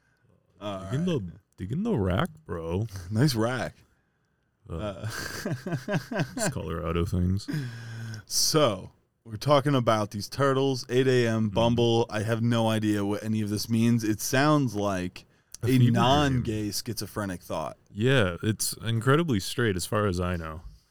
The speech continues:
Speaker 2: Um, based on this other woman's profile on Bumble, but, uh, it turns out turtles are as un-Colorado as you can get because Colorado is mostly a desert. Who knew?
Speaker 1: Yeah, I
Speaker 2: Um,
Speaker 1: mean
Speaker 2: turtles being, uh, pretty aquatic and for the most part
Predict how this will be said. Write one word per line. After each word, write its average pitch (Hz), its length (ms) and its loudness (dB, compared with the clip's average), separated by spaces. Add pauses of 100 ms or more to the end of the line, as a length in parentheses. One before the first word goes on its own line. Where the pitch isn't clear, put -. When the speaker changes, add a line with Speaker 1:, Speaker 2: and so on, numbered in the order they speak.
(560)
Speaker 2:
Um, 85 580 -6
based 123 320 2
on 107 220 0
this 92 180 -2
other 101 180 0
woman's 92 300 -2
profile 95 500 -2
on 82 200 -10
Bumble, 85 400 -4
but, 82 300 -12
uh, 80 380 -10 (100)
it - 120 -10
turns 165 320 -2
out 104 260 0
turtles 110 440 2
are 90 240 0
as 98 480 2
un-Colorado 98 880 2
as 90 140 2
you 107 80 2
can 90 200 -2
get 117 220 2
because 95 300 -2
Colorado 143 600 0
is 107 120 0
mostly 214 440 -2
a - 20 -4
desert. 294 680 -2
Who 139 140 0
knew? 190 380 -2 (420)
Speaker 1:
Yeah, 123 320 0 (120)
I 98 120 -4
Speaker 2:
Um, 92 80 0
Speaker 1:
mean 113 340 2 (240)
Speaker 2:
turtles 127 340 2
being, 120 280 2
uh, 107 260 6
pretty 143 240 2
aquatic 131 560 0
and 107 280 -2
for 110 200 -2
the 98 60 0
most 95 260 -2
part 87 320 -4